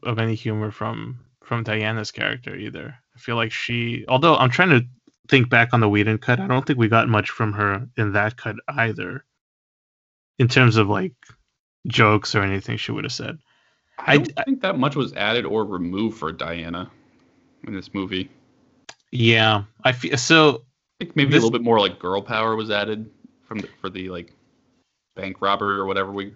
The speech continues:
Speaker 2: call that scene.
Speaker 1: I think
Speaker 2: But
Speaker 1: the dialogue for her was better in this cut because
Speaker 2: I
Speaker 1: of a
Speaker 2: do too.
Speaker 1: couple things. I, I, there is a whole, um, and I think the Amazons overall. Like, I know, I know, you know, not to get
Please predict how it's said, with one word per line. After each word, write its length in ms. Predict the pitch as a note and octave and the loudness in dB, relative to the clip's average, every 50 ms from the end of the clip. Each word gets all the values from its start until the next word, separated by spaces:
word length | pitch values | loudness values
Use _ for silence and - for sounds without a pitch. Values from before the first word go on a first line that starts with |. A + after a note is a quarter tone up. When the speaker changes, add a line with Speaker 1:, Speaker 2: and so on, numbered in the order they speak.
| _ - | _ -10
Speaker 2:
call 240 | - G#2 G2 G2 | -6 -4 -2 -2
that 240 | G2 G2 G2 F#2 - | 0 -2 -2 -4 -6
scene. 460 | - - G#2+ G#2+ G#2+ G#2 G#2+ A2+ - _ _ _ _ _ _ _ _ _ _ - | -8 -6 -4 -4 -2 -2 -4 -6 -8 _ _ _ _ _ _ _ _ _ _ -4
Speaker 1:
I 80 | - | -2
think 160 | D3 - B3+ A#3 | 2 2 2 4
Speaker 2:
But 40 | |
Speaker 1:
the 60 | F3+ D3 A#2+ | 4 4 4
dialogue 520 | C3 A2+ C3 D3 C3+ A#2+ A#2 A#2 A#2 A#2+ | 6 6 6 6 6 6 6 6 4 2
for 140 | - B2+ A2+ | 2 2 4
her 140 | A#2+ A#2 A2+ | 6 6 6
was 180 | A2+ A#2 G#2+ G2+ | 6 6 4 2
better 320 | G2+ A#2 A2+ A2 A2+ A2 G#2+ | 2 2 2 4 4 4 4
in 120 | G#2+ G#2+ | 4 2
this 180 | G#2+ G#2+ - - | 0 -2 -4 -6
cut 400 | - - - A2 G#2 - - - | -8 -4 -2 -2 -2 -2 -2 -2
because 380 | - B2 B2 - - C3+ - D#3+ | 0 0 0 2 2 2 4 4
Speaker 2:
I 40 | |
Speaker 1:
of 60 | C#3 B2 | 4 4
a 40 | |
Speaker 2:
do 60 | B2 A#2+ | 4 4
too. 80 | A#2+ G#2 F#2 | 2 -2 -4
Speaker 1:
couple 180 | F2 E2 - - | -4 -4 -8 -10
things. 500 | B2 - A#2+ A2 A2 - - A#2+ - - | -8 -4 -4 -4 -4 -4 -6 -8 -8 -4
I, 200 | - A#2+ A#2+ A#2+ B2 | -2 0 2 2 4
I, 220 | C3 B2+ A#2+ B2 - _ - | 4 2 2 0 -4 _ -18
there 400 | F#2 G2 B2 B2+ B2 C3+ C#3+ D#3 | -14 -10 -2 2 4 6 6 6
is 260 | D#3 D#3+ D3+ C#3+ - | 6 6 4 4 4
a 120 | D3+ C3+ B2+ | 4 2 2
whole, 600 | B2 - C#3+ C#3 D3 D3+ D3+ D#3 D3+ D3+ - - | 2 0 -2 -2 0 0 0 0 -2 -2 -2 0
um, 520 | B2 A#2+ A#2 A#2 A2+ A2 A2 A2 G#2+ A#2 - _ _ _ - | 2 2 4 4 2 0 -2 -6 -8 -10 -14 _ _ _ 2
and 100 | D3 E3 | 4 4
I 80 | E3 D#3 | 4 4
think 160 | A3+ A3+ F#3 | 2 2 4
the 160 | - C#3 - | 4 4 4
Amazons 560 | B2 B2 A#2+ A#2 A2 G2+ A2 A2+ A#2+ A#2+ A#2+ | 4 4 4 2 2 0 -2 -4 -4 -4 -6
overall. 460 | A2+ A2 A2+ A#2 A2 A#2 - F#2+ - | -6 -8 -8 -8 -8 -8 -8 -6 -2
Like, 180 | - B2 B2+ B2 | 0 0 2 4
I 80 | C3+ C#3 | 4 4
know, 160 | D3 D3 - | 6 6 6
I 140 | - B2+ C#3 | 4 4 4
know, 520 | C#3 C#3+ C#3+ C#3+ C#3 C3 B2 - - - _ _ _ _ _ _ - _ _ _ _ _ _ _ _ _ _ _ _ _ | 4 4 4 4 2 0 -2 -4 -8 -12 _ _ _ _ _ _ -20 _ _ _ _ _ _ _ _ _ _ _ _ _
you 100 | - C#3+ | 0 4
know, 120 | C#3 B2+ A#2+ | 4 6 6
not 240 | A#2+ B2 B2+ B2+ B2 | 6 6 6 4 4
to 120 | - C3 | 2 2
get 220 | A#2 A#2+ A#2 A#2+ | 2 2 0 0